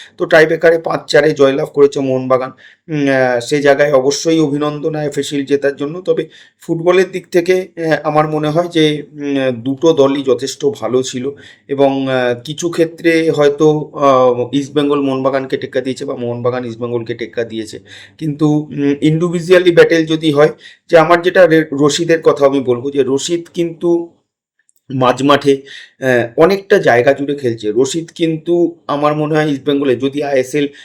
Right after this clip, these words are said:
ঠিকঠাকভাবে হয়, তাহলে এবছর কিন্তু সেরা প্লেয়ারের তকমা রশিদের গায়ে লাগতে পারে,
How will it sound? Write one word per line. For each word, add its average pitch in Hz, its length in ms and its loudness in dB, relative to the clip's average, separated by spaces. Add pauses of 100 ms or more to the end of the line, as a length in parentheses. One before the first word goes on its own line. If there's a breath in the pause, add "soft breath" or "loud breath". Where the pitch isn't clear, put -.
(120)
ঠিকঠাকভাবে 139 580 0
হয়, 139 180 2
তাহলে 143 360 0
এবছর 151 540 0
কিন্তু 160 300 -8
সেরা 151 340 2
প্লেয়ারের 151 400 -2 (100)
তকমা 147 280 -4
রশিদের 135 420 0
গায়ে 131 160 2
লাগতে 117 300 -2
পারে, 98 220 -4